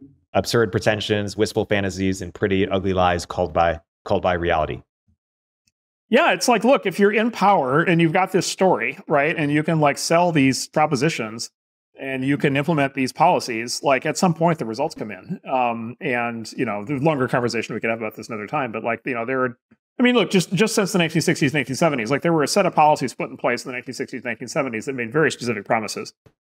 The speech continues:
Speaker 2: Um, and the results are in. We're fifty years later, and, like, not only did it not work, they were, you know, catastrophic in many ways. Um, and so, like, at some point, the, the, the, the, the, the bill arrives.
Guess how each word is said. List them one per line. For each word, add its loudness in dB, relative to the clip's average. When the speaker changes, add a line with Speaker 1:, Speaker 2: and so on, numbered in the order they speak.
Speaker 2:
Um, 2
and 2
the 6
results 2
are 4
in. 2
We're -2
fifty -2
years 0
later, 2
and, -2
like, 0
not 2
only 4
did 0
it -6
not -8
work, 0
they 2
were, -4
you -4
know, -4
catastrophic -4
in -14
many -12
ways. -6
Um, -4
and -2
so, 0
like, 0
at -2
some 2
point, 0
the, -6
the, -2
the, -2
the, -10
the, -10
the -2
bill 2
arrives. 0